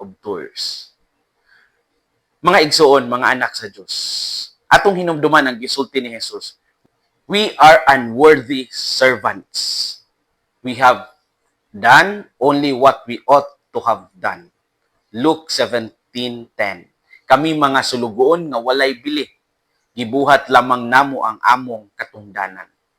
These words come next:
Ang maong pulong dili pag-ila sa atong kawadon, apan pag-ila nga ang tanan nga atong mahimo usa ka halad alang sa Dios. Sama ni Saint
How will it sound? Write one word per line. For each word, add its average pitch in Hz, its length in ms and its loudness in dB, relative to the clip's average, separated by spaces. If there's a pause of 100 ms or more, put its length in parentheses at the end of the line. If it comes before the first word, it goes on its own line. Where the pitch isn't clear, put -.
(1080)
Ang 139 80 -6
maong 135 320 4
pulong 147 320 4
dili 135 320 -2
pag-ila 135 400 2
sa 127 240 4
atong 139 240 -8
kawadon, 139 560 4
apan 120 320 -6
pag-ila 127 560 2 (400)
nga 123 80 -8
ang 127 160 -4
tanan 233 320 2
nga 170 240 4
atong 160 240 -2
mahimo 143 640 -4 (560)
usa 135 240 -2
ka - 160 2
halad 127 560 2 (160)
alang 110 460 -6
sa - 160 -14
Dios. - 560 -16 (580)
Sama 156 320 4
ni 147 80 -2
Saint 147 320 -4